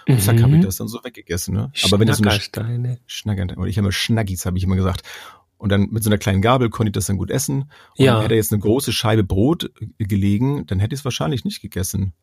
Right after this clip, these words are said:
Speaker 2: Ja.
Speaker 1: Oder wahrscheinlich hab ich's nicht gegessen. Und dann haben die sich dann Tricks einfallen lassen, wie das dann doch in meinen Körper <laughs> hineingeht.
Speaker 2: <laughs>
Speaker 1: Weißt
Speaker 2: Ja,
Speaker 1: du?
Speaker 2: ich, also bei uns war's dann Streifen. Also wir haben dann das Brot so in Streifen geschnitten und dann
Speaker 1: Ja.
Speaker 2: konntest du immer so gut abbeißen. So, das ist auch super.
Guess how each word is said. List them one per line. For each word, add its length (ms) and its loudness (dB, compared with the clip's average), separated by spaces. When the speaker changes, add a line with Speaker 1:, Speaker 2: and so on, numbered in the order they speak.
Speaker 2:
Ja. 340 4
Speaker 1:
Oder 160 2
wahrscheinlich 380 0
hab 160 2
ich's 140 -4
nicht 140 0
gegessen. 400 -2
Und 40 -4
dann 340 -2
haben 140 -4
die 40 -2
sich 140 -2
dann 140 -2
Tricks 260 -10
einfallen 320 -2
lassen, 300 -2
wie 80 -2
das 100 -2
dann 140 -2
doch 180 -4
in 120 -4
meinen 180 -2
Körper 300 -2
<laughs> 20 -2
hineingeht. 1200 2
Speaker 2:
<laughs> 200 -18
Speaker 1:
Weißt 240 -6
Speaker 2:
Ja, 120 4
Speaker 1:
du? 60 4
Speaker 2:
ich, 160 -2
also 200 0
bei 80 4
uns 400 2
war's 280 0
dann 140 0
Streifen. 680 0
Also 400 -6
wir 140 2
haben 160 0
dann 200 -2
das 140 -6
Brot 320 -2
so 80 0
in 80 0
Streifen 560 0
geschnitten 500 -2
und 80 -6
dann 80 0
Speaker 1:
Ja. 0 -
Speaker 2:
konntest 320 2
du 40 0
immer 100 2
so 100 0
gut 200 -4
abbeißen. 580 -4
So, 260 -8
das 200 -8
ist 100 -8
auch 140 -4
super. 400 -8